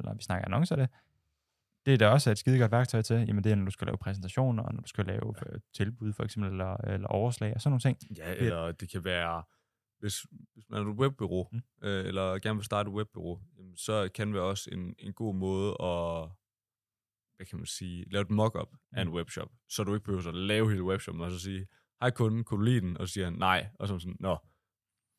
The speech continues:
Speaker 2: Så kan
Speaker 1: Præcis.
Speaker 2: man lave hele designet først, og så sige, "Kan du lide det her design?" Ja, og så lave alt arbejdet bagefter.
Speaker 1: Præcis, så med andre ord, man kan lave en masse design på, øh,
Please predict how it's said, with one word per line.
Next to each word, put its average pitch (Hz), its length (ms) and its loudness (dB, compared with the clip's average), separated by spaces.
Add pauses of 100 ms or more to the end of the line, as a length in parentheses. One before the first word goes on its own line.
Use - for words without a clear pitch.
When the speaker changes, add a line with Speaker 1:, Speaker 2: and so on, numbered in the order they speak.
(100)
Speaker 2:
Så - 40 -20
kan 123 100 0
Speaker 1:
Præcis. 110 120 4
Speaker 2:
man 98 60 0
lave 107 160 2
hele 110 160 0
designet 120 440 0
først, 113 280 0
og - 100 -8
så 98 100 -8
sige, 104 240 -8
"Kan 104 120 -6
du 101 60 -2
lide 113 140 0
det 98 80 -2
her 95 80 0
design?" 101 440 -2
Ja, 95 140 0
og 95 160 -4
så - 160 -4
lave 87 400 -2
alt 87 380 -6 (400)
arbejdet 82 400 -6
bagefter. - 360 -14 (180)
Speaker 1:
Præcis, 98 300 0
så - 120 -2
med 113 580 -4
andre 123 160 4
ord, 107 80 6
man 98 140 0
kan 98 80 -4
lave 104 180 2
en 104 120 2
masse 101 300 0
design 92 420 -4
på, 98 280 -4
øh, - 180 -4